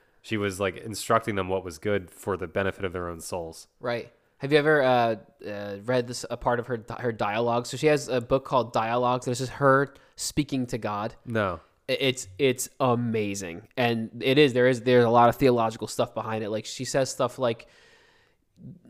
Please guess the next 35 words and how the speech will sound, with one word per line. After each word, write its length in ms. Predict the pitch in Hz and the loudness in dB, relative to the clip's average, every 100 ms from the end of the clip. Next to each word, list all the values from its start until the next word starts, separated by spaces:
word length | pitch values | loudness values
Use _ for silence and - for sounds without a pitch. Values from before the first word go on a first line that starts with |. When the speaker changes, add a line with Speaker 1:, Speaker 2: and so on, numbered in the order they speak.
| 85 | -20
Speaker 2:
like, 340 | 85 127 117 - | -2 0 0 -4
"Your 220 | 131 131 | -2 0
soul 520 | - - 135 127 139 | 0 2 4 6 4
with 200 | 135 123 - | 2 0 0
God 320 | 123 120 117 | 2 2 0
is 140 | 110 | -4
like 240 | 113 113 120 | -6 -6 -4
you're 140 | 113 | -6
a 40 | |
fish 300 | - - 120 | -4 -4 -4
swimming 280 | - 127 120 | -2 -4 -2
in 80 | 113 | -4
the 60 | 110 | -6
sea. 220 | - 117 | -6 -4
You're 220 | 107 120 | 0 0
a 40 | |
fish. 440 | 113 - 123 - - | 0 0 0 -2 -10
The 100 | 110 | -8
sea 220 | - 123 | -4 -2
is 140 | 113 | -2
God. 460 | 110 113 110 127 135 | -2 0 0 -2 -6
Like, 100 | 113 | -6
you 80 | 120 | -6
can't 340 | - 131 120 | -2 -2 -2
live 220 | 110 113 110 | -2 -2 0
without 300 | 117 113 - | -2 -2 -2
God. 200 | 113 113 | -4 -4
Your 80 | 117 | -2
soul," 220 | 127 117 | -2 -2
he, 100 | 120 | -2
she 140 | 135 | 0
gets 220 | 131 127 | 0 0
really 220 | 120 117 117 | -2 -2 -2
into 240 | 117 117 | -4 -4
it. 140 | 113 | -4